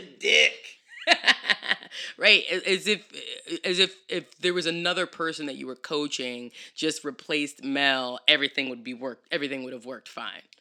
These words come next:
Speaker 1: And it does exist, 'cause those
Speaker 2: Right.
Speaker 1: peop-, th-, that's the proof, though, of that old version of me was like,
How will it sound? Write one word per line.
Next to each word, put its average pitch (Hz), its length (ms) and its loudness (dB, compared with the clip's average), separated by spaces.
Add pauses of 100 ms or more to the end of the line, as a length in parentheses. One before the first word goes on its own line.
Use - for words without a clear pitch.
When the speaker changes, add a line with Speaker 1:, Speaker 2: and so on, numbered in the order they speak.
(220)
Speaker 1:
And 220 160 0
it 190 180 -4
does 285 280 2
exist, 143 540 -6
'cause 160 100 -10
those 135 200 0
Speaker 2:
Right. - 100 -10
Speaker 1:
peop-, 185 200 -16
th-, 156 160 -8
that's 165 240 -6
the - 120 -12
proof, 285 500 -6
though, 107 260 -8
of 110 100 -18
that 135 280 -2
old 143 360 -6
version 139 360 -10
of 123 60 -14
me 180 280 -8
was 131 140 -12
like, 131 160 -6